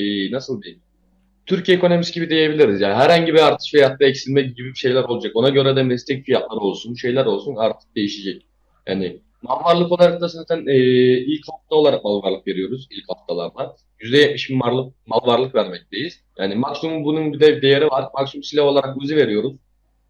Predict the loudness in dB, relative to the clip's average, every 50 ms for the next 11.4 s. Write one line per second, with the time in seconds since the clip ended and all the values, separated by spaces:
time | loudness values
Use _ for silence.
0 | _ _ _ _ _ _ _ _ -8 -6 -6 -6 -8 -12 -14 -8 -4 -4 -4 -4
1 | 0 0 0 0 2 0 -2 -2 -2 -4 -4 -2 0 -2 -2 0 0 2 2 4
2 | 2 0 -2 -8 -12 _ -20 -20 _ -20 -20 -18 -18 -16 -16 -16 -16 _ _ _
3 | _ _ -2 0 0 0 0 -2 -4 -4 -4 -4 -4 -6 -6 -4 -4 -4 -4 -4
4 | -6 -8 -8 -8 -10 -14 _ _ _ _ _ _ _ _ _ -4 -2 -2 -2 -2
5 | -2 -2 -2 -2 -2 -2 -4 -4 -2 0 0 0 -2 -8 -14 _ _ _ _ _
6 | _ -8 -8 -8 -6 -6 -4 -2 -2 -2 -4 -6 -8 -6 -2 -2 -2 -2 -4 _
7 | _ -20 -20 _ -6 -2 0 2 2 2 2 0 -2 0 0 0 0 0 -2 -8
8 | -12 -14 -10 -6 -2 -2 -2 -2 0 0 0 0 0 -4 -4 -4 -4 -2 -2 -2
9 | -2 -2 -2 -2 -4 -4 -8 -20 -10 -2 0 2 2 2 2 0 0 0 -2 -2
10 | -6 -10 -10 -10 _ -12 -4 -2 -2 -2 -2 -4 -4 -2 0 0 0 0 2 0
11 | 0 -2 -2 -2 0 0 0